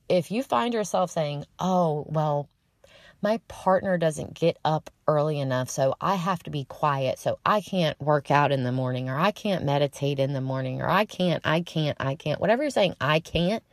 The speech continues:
start saying, "I can," okay? Because you can. You can find a way. It's just about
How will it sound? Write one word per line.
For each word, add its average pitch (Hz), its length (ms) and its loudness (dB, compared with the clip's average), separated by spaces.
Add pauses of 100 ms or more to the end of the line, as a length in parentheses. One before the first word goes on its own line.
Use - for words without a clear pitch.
(540)
start 254 220 2
saying, 254 300 2
"I 175 300 2
can," 139 640 -4 (520)
okay? 156 440 0 (460)
Because 220 320 4
you 226 140 2
can. - 600 -2 (580)
You 208 160 4
can 233 200 0
find 180 400 0
a 175 60 4
way. 147 500 0
It's 180 180 2
just 190 200 -2
about 160 500 4